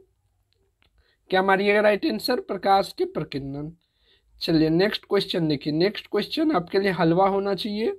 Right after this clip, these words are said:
प्रकाश का निर्वात में वेग है, प्रकाश का निर्वात में वेग कितना होता है? थ्री गुना टेन to the power eight meter per second, ठीक ना?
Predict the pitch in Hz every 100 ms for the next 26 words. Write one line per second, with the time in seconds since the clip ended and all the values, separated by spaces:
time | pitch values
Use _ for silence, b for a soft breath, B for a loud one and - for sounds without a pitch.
0 | - _ _ _ _ _ _ _ _ -
1 | 180 214 214 226 - 220 202 190 190 196
2 | 202 208 196 180 180 175 170 117 - _
3 | _ _ 190 180 214 214 - 302 196 180
4 | 190 196 208 196 202 196 196 208 208 202
5 | 202 214 220 - 196 196 202 196 202 202
6 | 196 196 196 196 - 190 190 190 185 196
7 | 190 202 202 - - 160 160 160 151 120
8 | _ _ _ _ _ - 185 160